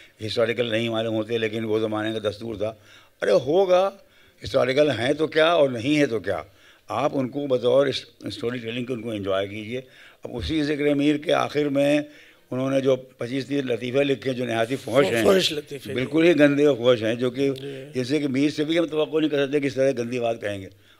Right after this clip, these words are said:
Speaker 1: तो उन्होंने कहा है, लिखा है कि दोस्तों को खुश करने के लिए मैं ये भी लिख रहा हूँ। तो ये लोग करते रहते हैं, हमको उससे क्या मतलब? आप उनका काम देखिए, उन्होंने लिखा क्या है और किया क्या है, असल बात ये है।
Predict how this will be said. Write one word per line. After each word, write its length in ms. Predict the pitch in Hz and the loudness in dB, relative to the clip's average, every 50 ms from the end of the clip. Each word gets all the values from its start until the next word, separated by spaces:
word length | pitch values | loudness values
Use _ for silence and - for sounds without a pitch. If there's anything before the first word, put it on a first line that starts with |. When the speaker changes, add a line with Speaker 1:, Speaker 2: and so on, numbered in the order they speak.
| _ - | _ -12
Speaker 1:
तो 60 | 101 98 | -10 -8
उन्होंने 160 | 92 95 101 | -8 -8 -8
कहा 240 | 95 95 104 139 160 | -6 -4 -4 -2 -2
है, 60 | 156 | -2
लिखा 240 | 135 123 113 131 127 | -2 -4 -4 -2 -4
है 60 | 123 | -2
कि 80 | 127 | -4
दोस्तों 340 | 117 110 113 110 123 127 120 | -4 -4 -6 -6 -6 -8 -10
को 60 | 110 | -10
खुश 160 | 101 95 107 101 | -10 -10 -10 -8
करने 220 | 110 107 104 107 | -8 -8 -8 -8
के 60 | 104 | -10
लिए 100 | 104 101 | -10 -10
मैं 60 | 98 | -10
ये 60 | 92 92 | -10 -10
भी 100 | 113 123 | -10 -8
लिख 100 | 135 135 | -8 -6
रहा 100 | 135 139 | -6 -8
हूँ। 80 | 156 151 _ _ - - - - - _ - | -8 -10 _ _ -20 -20 -20 -20 -20 _ -12
तो 60 | 127 | -10
ये 200 | 113 - 165 160 | -8 -6 -6 -4
लोग 320 | 139 135 170 196 202 - - | -2 0 0 0 0 0 -2
करते 280 | 143 131 120 151 196 | -4 -2 -2 0 2
रहते 180 | 196 180 170 - | 4 4 2 2
हैं, 140 | - 175 156 | 0 -4 -4
हमको 160 | 147 160 202 | -2 -2 -2
उससे 180 | 185 165 202 196 | -2 -2 -2 -4
क्या 140 | 196 180 | -4 -4
मतलब? 280 | 151 120 107 101 104 98 | -4 -4 -6 -6 -8 -10
आप 240 | - 104 120 151 156 | -8 -8 -6 -6 -6
उनका 160 | 160 151 175 | -6 -4 -6
काम 340 | 170 143 147 135 165 180 175 | -6 -6 -6 -8 -6 -6 -6
देखिए, 240 | 151 139 127 123 139 | -6 -8 -6 -6 -6
उन्होंने 320 | 135 127 131 143 147 147 | -6 -4 -4 -2 -2 -2
लिखा 360 | 139 117 107 - - - 156 147 | -2 -4 -6 -10 -8 -8 -8 -6
क्या 200 | 135 143 135 131 | -4 -4 -4 -4
है 80 | 127 | -2
और 160 | 127 117 95 - | -4 -6 -6 -8
किया 180 | 110 117 117 107 | -8 -8 -8 -8
क्या 180 | 87 85 82 | -10 -10 -12
है, 180 | 76 73 - - _ _ _ _ _ _ _ _ _ _ _ | -12 -14 -16 -20 _ _ _ _ _ _ _ _ _ _ _
असल 160 | - - - | -20 -18 -14
बात 200 | - 101 98 95 | -10 -8 -8 -8
ये 140 | 92 87 87 | -10 -12 -14
है। 80 | 85 | -16